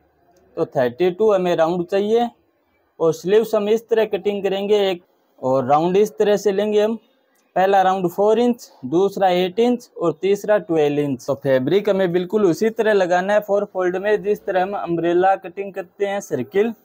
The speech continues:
तो ट्वेंटी टू, ट्वेंटी थ्री length का मैंने लगाया है fabric को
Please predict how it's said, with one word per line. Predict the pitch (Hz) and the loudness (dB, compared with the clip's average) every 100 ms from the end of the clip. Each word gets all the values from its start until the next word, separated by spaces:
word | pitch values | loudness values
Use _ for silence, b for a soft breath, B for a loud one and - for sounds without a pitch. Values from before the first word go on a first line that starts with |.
| _ _ _ _ _ _ _ _ _ _ _ - - | _ _ _ _ _ _ _ _ _ _ _ -20 -6
तो | 160 147 | -2 -2
ट्वेंटी | - _ - 175 190 196 214 | -4 _ -2 -2 0 0 0
टू, | 214 202 202 | 2 4 2
ट्वेंटी | 202 196 196 214 | 2 -2 0 -2
थ्री | 202 196 226 | -2 0 2
length | 208 208 214 202 | 4 2 0 -2
का | 196 | -2
मैंने | 185 185 190 180 | -2 -4 -2 -2
लगाया | - 147 151 156 190 202 | -2 -2 2 4 4 4
है | 208 | 2
fabric | 180 139 143 165 - | 0 -4 -2 -2 0
को | 233 | 0